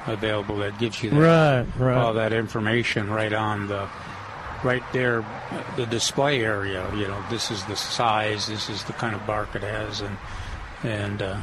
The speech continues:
Speaker 1: I don't know if they, uh, I think they say mildew resistance too on there. Um, so, yeah, just take a little time, uh,
Speaker 2: Yeah.
Speaker 1: uh, picking your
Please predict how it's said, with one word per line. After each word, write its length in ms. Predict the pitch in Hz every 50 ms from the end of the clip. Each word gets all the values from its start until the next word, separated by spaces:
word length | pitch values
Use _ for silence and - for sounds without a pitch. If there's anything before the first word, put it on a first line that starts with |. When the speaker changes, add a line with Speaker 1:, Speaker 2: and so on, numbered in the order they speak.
| 85 -
Speaker 1:
I 60 | 117
don't 160 | 117 120 117
know 80 | 110 107
if 80 | 92
they, 160 | - 120 107 98
uh, 640 | 92 90 - 139 123 - - - - - - - 113
I 20 | 98
think 220 | - 135 139 -
they 180 | - 123 101 95 98 -
say 260 | - - 120 107 104
mildew 480 | 101 101 113 120 117 113 110 110 107 101
resistance 600 | 101 101 95 113 113 104 - - 107 98 92 -
too 120 | - 139 131
on 280 | 127 110 98 98 101
there. 800 | 98 98 101 - - - - - - - - - - - - 135 117
Um, 220 | 110 101 98 98 - - - - - - - -
so, 380 | - - 135 120 113 104 98 - - - - - - - -
yeah, 200 | 185 165 151 127
just 200 | 120 139 143 -
take 180 | - 190 208 196
a 80 | 180
little 240 | 156 151 156 147 139
time, 600 | - - 165 170 165 160 143 117 107 104 98 101
uh, 280 | 110 107 104 104 98 92 87 - - - - - - - - - - - - - - - - - - -
Speaker 2:
Yeah. 220 | 113 110 107 -
Speaker 1:
uh, 260 | 120 117 117 123 120 113 -
picking 320 | - 147 160 - 135 113 107
your 280 | 104 104 104 98 98